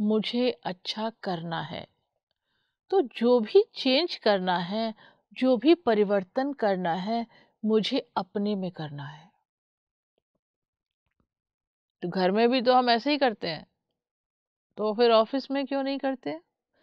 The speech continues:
या स्कूल में, या जो भी हमारा प्लेस, वर्क प्लेस है, उसमें वहाँ हम क्यों नहीं एडजस्ट करते?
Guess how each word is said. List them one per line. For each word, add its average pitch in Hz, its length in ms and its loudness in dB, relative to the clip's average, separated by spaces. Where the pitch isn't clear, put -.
या 233 280 0
स्कूल 247 440 0
में, 226 300 0
या 254 100 -2
जो 330 260 2
भी 392 400 4
हमारा 220 320 4
प्लेस, 214 500 2
वर्क 220 360 4
प्लेस 185 400 0
है, 185 220 -4
उसमें 269 300 -2
वहाँ 277 380 0
हम 320 160 -2
क्यों 277 200 0
नहीं 254 140 0
एडजस्ट 208 480 2
करते? 160 420 -6